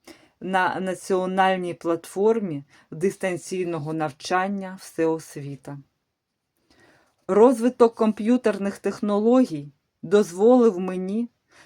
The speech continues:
створити та активно використовувати авторський YouTube-канал. Це можливість через посилання надавати доступ до власних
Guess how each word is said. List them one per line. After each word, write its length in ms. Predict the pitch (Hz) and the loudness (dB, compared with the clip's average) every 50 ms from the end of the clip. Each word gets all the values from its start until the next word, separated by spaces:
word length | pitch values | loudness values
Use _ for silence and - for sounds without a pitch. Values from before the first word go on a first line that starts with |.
| _ _ | _ _
створити 760 | - - _ - 196 202 202 208 214 240 254 247 - 180 170 | -20 -20 _ -2 2 2 4 4 4 4 4 2 2 -2 -2
та 180 | - - - - | 0 -2 0 4
активно 720 | 185 196 190 - - - 226 233 247 240 233 208 190 175 | 4 2 2 0 -10 -4 0 0 2 2 2 2 0 -2
використовувати 1200 | 175 185 180 - 202 190 196 196 196 - _ - 220 233 247 247 233 196 180 185 180 - 170 - - | -2 -6 -4 -2 -2 -2 0 -2 -4 -6 _ 0 2 4 4 4 2 2 0 -2 -2 -2 -8 -2 2
авторський 760 | 180 196 208 - - 240 226 - - - - 220 208 190 196 | 2 2 2 0 -2 -4 -4 -4 -8 -10 -8 -8 -4 -4 -4
YouTube-канал. 840 | 196 - - 196 196 - - - 208 202 196 175 165 160 160 160 160 _ _ _ _ _ _ _ _ _ _ _ _ _ _ _ - _ _ _ _ | -6 -2 -4 -6 -6 -6 -6 -4 -2 -2 -2 -4 -6 -6 -6 -8 -10 _ _ _ _ _ _ _ _ _ _ _ _ _ _ _ -20 _ _ _ _
Це 140 | - 214 202 | 0 2 2
можливість 680 | 202 196 196 170 180 185 196 226 240 214 208 - - - | 2 2 0 0 0 2 4 4 4 2 0 -6 -6 -6
через 300 | - 180 170 175 175 - | -4 -2 -2 -2 -4 -6
посилання 800 | - - 175 165 - - 185 175 180 190 202 220 220 202 180 170 | -6 -6 -6 -6 -2 -2 0 2 2 2 2 2 2 -2 -4 -4
надавати 680 | 170 170 170 165 175 175 160 165 180 180 175 - 170 160 | -4 -6 -4 -2 -2 -4 -2 0 0 -2 -2 -2 -6 -6
доступ 540 | 151 143 175 190 208 202 _ - 190 165 | -2 0 0 0 0 -2 _ -6 -6 -6
до 200 | 160 147 165 160 | -4 -2 -2 -2
власних 680 | 151 156 160 165 170 185 208 - - 180 180 170 - | 0 0 2 4 4 2 2 0 -8 -12 -12 -12 -14